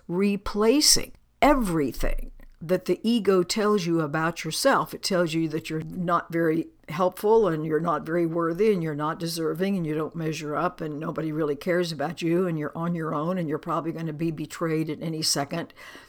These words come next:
and then some lesser variations of that. But all of that has got to be replaced with the truth about you, the truth that you can only be an outpouring of those characteristics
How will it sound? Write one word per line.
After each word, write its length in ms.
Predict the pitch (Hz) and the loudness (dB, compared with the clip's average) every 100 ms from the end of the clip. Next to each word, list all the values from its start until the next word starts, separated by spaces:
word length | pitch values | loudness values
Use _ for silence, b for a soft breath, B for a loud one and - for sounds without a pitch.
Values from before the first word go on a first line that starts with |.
| B | B
and 180 | 196 175 | -2 0
then 220 | 175 175 | 2 2
some 300 | 175 185 160 | 2 2 0
lesser 340 | 160 165 - 160 | 0 0 -2 -2
variations 800 | 156 151 147 180 294 - 160 147 | -2 0 2 2 2 0 0 0
of 80 | |
that. 280 | 143 143 - | 0 0 0
But 160 | 180 - B B B B | -4 -6 B B B B
all 520 | 339 262 269 277 254 | -4 2 4 6 4
of 140 | 180 151 | 4 0
that 420 | 139 104 - - b b b | -2 -2 -2 -4 b b b
has 260 | 214 196 | 0 0
got 300 | - 196 196 | 2 0 0
to 60 | 202 | -2
be 160 | 170 185 | -2 -2
replaced 800 | 165 165 - - 240 226 202 - B B B | -2 -6 -6 -2 2 4 4 0 B B B
with 220 | 214 180 | -6 -4
the 100 | - | -2
truth 560 | - - - 262 320 320 | -2 -2 0 2 2 2
about 420 | 156 147 131 - | -2 0 -4 -4
you, 200 | 156 80 | -6 -6
the 160 | - 175 | -4 -4
truth 460 | - - 233 247 247 | -2 -4 0 0 -2
that 160 | 185 | -4
you 180 | 175 226 | 0 -2
can 260 | 226 196 170 _ - | 0 -4 -4 _ 2
only 640 | 226 240 254 254 247 247 | 2 4 4 4 4 2
be 580 | 190 202 190 120 85 - b b b b | 2 0 0 -2 -6 -16 b b b b
an 160 | 185 160 - | -6 -4 4
outpouring 960 | 180 214 214 - 185 165 151 156 165 170 B B B | 4 4 0 -4 0 0 0 -2 -4 -6 B B B
of 260 | 180 175 151 | -4 -4 -2
those 640 | 170 165 170 165 - - - - | 0 2 2 2 0 -2 -6 -14
characteristics 1200 | - 202 180 - - 214 302 - 147 160 - | -4 0 2 0 -4 -2 0 0 -2 0 0